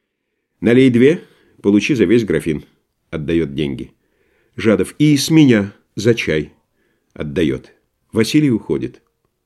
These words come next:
Досужев: «Выпьем?» Жадов: «Извольте. Для вас только, а то, прав, не пью». Чокаются и пьют. Досужев наливает ещё. Досужев: «Напиши Бороде прошение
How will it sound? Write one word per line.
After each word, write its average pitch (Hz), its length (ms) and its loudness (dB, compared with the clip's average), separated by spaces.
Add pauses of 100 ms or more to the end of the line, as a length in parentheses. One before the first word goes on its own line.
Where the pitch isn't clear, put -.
(320)
Досужев: - 540 -4 (140)
«Выпьем?» 214 460 2 (680)
Жадов: 107 380 -4
«Извольте. 151 540 0 (640)
Для 135 220 2
вас 135 260 2
только, 80 540 0
а 76 60 -2
то, 151 160 2
прав, 156 220 2
не 175 120 0
пью». 123 340 2 (1120)
Чокаются 202 560 0
и 180 60 -2
пьют. 85 420 -4 (100)
Досужев 131 540 -2
наливает 107 420 0
ещё. - 440 -10 (1200)
Досужев: 95 540 -2 (380)
«Напиши 208 600 2
Бороде 180 440 4
прошение 214 840 2